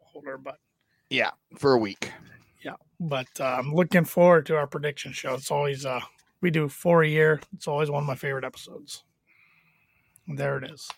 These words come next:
Speaker 2: <laughs> Had to
Speaker 1: There.
Speaker 2: bring it out.
Speaker 1: Yep.
Speaker 2: You
Speaker 1: Expect
Speaker 2: mentioned
Speaker 1: nothing
Speaker 2: it.
Speaker 1: less.
Speaker 2: I had to show it.
Speaker 1: Expect nothing less.
Speaker 2: It's what champions do, baby.
Speaker 1: Yep.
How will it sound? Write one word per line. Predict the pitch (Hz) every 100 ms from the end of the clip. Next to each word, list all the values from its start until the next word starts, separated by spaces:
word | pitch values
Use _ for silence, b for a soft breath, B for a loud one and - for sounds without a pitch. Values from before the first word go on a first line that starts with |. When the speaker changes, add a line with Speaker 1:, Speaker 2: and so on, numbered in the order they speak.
| _ _ _ _
Speaker 2:
<laughs> | _ _ _
Had | - - 156 - 160 156 135 131 110 98 87 - B B B B -
to | 143
Speaker 1:
There. | 147 101
Speaker 2:
bring | 101 92
it | 85
out. | 78 - B B B -
Speaker 1:
Yep. | 185 247
Speaker 2:
You | _ _ _ _ _ - 101 110
Speaker 1:
Expect |
Speaker 2:
mentioned | 113 110 -
Speaker 1:
nothing | 107 156
Speaker 2:
it. |
Speaker 1:
less. | 131 101
Speaker 2:
I |
had | 101 104 104
to |
show | 101 95 65
it. | - _ _ - -
Speaker 1:
Expect | - - 165
nothing | 160 139 - 151
less. | 131
Speaker 2:
It's | - 104
what | 95 -
champions | - 101 107 104 107 -
do, | 98 78
baby. | - 67 80 80 147
Speaker 1:
Yep. | 151